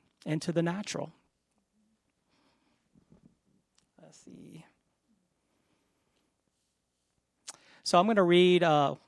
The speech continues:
and I believe it's on your paper too, the, uh, Ephesians in the Passion.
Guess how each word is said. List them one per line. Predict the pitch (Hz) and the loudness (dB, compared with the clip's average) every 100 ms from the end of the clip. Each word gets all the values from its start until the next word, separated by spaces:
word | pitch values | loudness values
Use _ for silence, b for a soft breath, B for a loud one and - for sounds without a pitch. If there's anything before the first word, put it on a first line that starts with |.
| _ 151 | _ -6
and | 143 | -4
I | |
believe | 147 151 | -2 -4
it's | 143 | -4
on | 147 | -6
your | 135 | -10
paper | 147 131 131 | -8 -8 -10
too, | - 135 - - | -8 -10 -10 -12
the, | 160 | -8
uh, | 143 131 | -8 -8
Ephesians | 147 185 180 156 151 | -6 -6 -4 -6 -6
in | 147 | -6
the | |
Passion. | - 156 156 - 139 147 | -4 -2 -2 -6 -12 -18